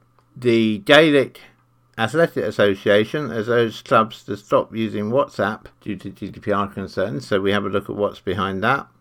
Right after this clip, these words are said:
We also have a look at the f-, increase in I T and legal services costs for most companies in the U K thanks to G D P R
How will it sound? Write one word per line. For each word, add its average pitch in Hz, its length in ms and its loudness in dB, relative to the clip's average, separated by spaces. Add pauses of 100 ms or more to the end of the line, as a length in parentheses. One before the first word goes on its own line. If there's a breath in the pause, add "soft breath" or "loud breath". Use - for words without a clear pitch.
(240)
We 127 120 2
also 175 200 6
have 151 140 6
a 143 40 0
look 139 280 6
at 131 80 4
the 123 120 2
f-, 123 120 -16 (220)
increase 143 520 0
in 123 320 -2
I 139 240 2
T 127 300 2
and 113 160 2
legal 131 280 0
services 139 540 -2
costs 104 460 0
for 127 420 6
most 170 400 2
companies 92 640 -4
in 95 120 -4
the 92 80 -4
U 95 140 0
K 110 380 0 (380 soft breath)
thanks 143 400 0
to 113 560 0 (120)
G 120 160 -6
D 104 120 -4
P 117 120 -2
R 113 300 4